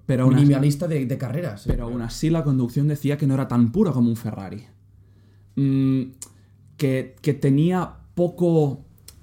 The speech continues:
Speaker 1: conexión con el conductor, que era un poco artificial. Eso es
Speaker 2: Mm.
Speaker 1: lo que decían al principio.
Speaker 2: Mm.
Speaker 1: Luego en dos mil doce sacaron el Spider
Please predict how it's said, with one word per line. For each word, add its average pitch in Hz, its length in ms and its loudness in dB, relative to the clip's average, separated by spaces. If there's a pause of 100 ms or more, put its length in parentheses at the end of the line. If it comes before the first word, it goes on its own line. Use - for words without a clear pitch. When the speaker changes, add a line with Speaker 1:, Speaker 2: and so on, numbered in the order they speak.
(320)
Speaker 1:
conexión 156 800 -2
con 123 200 -2
el 113 140 -2
conductor, 120 400 -4
que 160 80 -4
era 180 60 -2
un 190 80 -2
poco 190 220 -6
artificial. 117 640 -6
Eso 120 180 -4
es - 40 -2
Speaker 2:
Mm. - 20 0
Speaker 1:
lo 123 80 -2
que 160 80 -4
decían 156 240 -2
al 135 120 0
principio. 104 520 -6
Speaker 2:
Mm. 123 120 -2 (440)
Speaker 1:
Luego 160 260 2
en 151 100 2
dos 131 180 -4
mil 147 340 -2 (480)
doce 143 480 -2
sacaron 127 460 -4
el 120 100 -2
Spider 220 500 -4